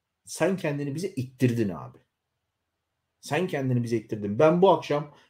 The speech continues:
Allah rızası için yalvardım sana. Dedim ki benim, benim hesabım kıç kadar hesap. Yüz bin kişi var altı üstü. Ama gördüğüne eminim. Dedim ki ne olur C H P bize verileri versin.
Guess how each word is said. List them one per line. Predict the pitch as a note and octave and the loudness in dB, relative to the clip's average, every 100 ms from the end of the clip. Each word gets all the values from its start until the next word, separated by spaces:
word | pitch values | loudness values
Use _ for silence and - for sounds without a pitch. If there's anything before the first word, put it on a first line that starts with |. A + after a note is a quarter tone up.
| _ _ | _ _
Allah | A2+ B2+ D3 - | 4 6 6 4
rızası | C#3 C3 B2 B2 | -2 2 2 0
için | B2+ C3+ | -6 0
yalvardım | A#2+ A2+ A2+ A2 A2 A2+ | 2 2 0 0 0 -4
sana. | G#2 F#2+ F#2 | -6 -8 -2
Dedim | A#2 D#3+ D#3 | 0 2 0
ki | G2 F2 - _ _ _ | -8 -10 -14 _ _ _
benim, | B2+ E3+ D#3+ | 2 4 4
benim | D3+ G3 | 2 2
hesabım | F#3 F#3 F3+ F#3 | 2 2 2 0
kıç | F3+ - | -8 -2
kadar | - D#3+ | 0 2
hesap. | D3+ C3+ A#2+ - | 0 -2 -4 -2
Yüz | F3 D#3+ | -4 -2
bin | D3+ | -6
kişi | D3 - | -4 0
var | A#2+ | 0
altı | F2+ E2+ E2 | 0 -6 -12
üstü. | - _ _ _ _ _ _ _ _ _ _ _ _ _ - | -20 _ _ _ _ _ _ _ _ _ _ _ _ _ 0
Ama | B2+ | 2
gördüğüne | D3 B2+ A#2 A#2 A#2 | 8 8 8 4 2
eminim. | G#2+ G#2+ G#2+ - _ _ _ _ _ _ _ _ _ _ _ _ _ _ _ _ _ | 2 -2 -4 -8 _ _ _ _ _ _ _ _ _ _ _ _ _ _ _ _ _
Dedim | - C3 E3 | 0 2 2
ki | B2 A2 | -2 2
ne | |
olur | B2 C#3+ B2+ | 2 4 0
C | - G#2+ | 0 4
H | A2 | 4
P | D#3 | 4
bize | C#3+ B2 G2+ | 2 2 2
verileri | F#2+ F2+ E2+ E2 | 2 0 -6 -8
versin. | D#2 D#2 - C2 | -12 -16 -20 -20